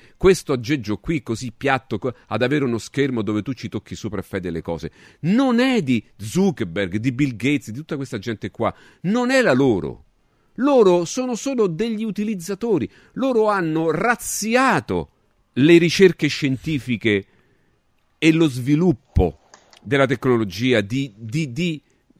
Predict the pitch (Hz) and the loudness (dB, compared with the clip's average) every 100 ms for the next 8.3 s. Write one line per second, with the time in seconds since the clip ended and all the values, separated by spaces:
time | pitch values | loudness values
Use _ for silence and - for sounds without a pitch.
0 | _ _ _ - 165 _ 147 208 226 170 | _ _ _ -18 -18 _ -8 -4 -4 -6
1 | 139 170 226 220 240 196 156 175 202 208 | -6 -2 -2 -2 0 0 0 -2 0 -2
2 | 202 247 254 226 202 - 214 247 - _ | -2 -2 -2 -4 -6 -10 -12 -12 -14 _
3 | 151 214 175 247 262 196 175 175 160 196 | -10 -8 -4 -2 0 0 -2 -4 -2 -4
4 | 156 139 139 151 165 135 117 113 98 _ | -4 -4 -4 -2 -2 -2 -4 -4 -6 _
5 | _ _ _ _ 98 123 120 95 98 - | _ _ _ _ -8 -8 -8 -10 -10 -12
6 | 101 76 67 - _ _ _ _ - 196 | -12 -14 -18 -20 _ _ _ _ -2 0
7 | 190 180 175 - 202 - 170 - 226 226 | 2 0 -2 -4 -8 -4 -4 -2 -2 -2
8 | 226 247 | -4 -10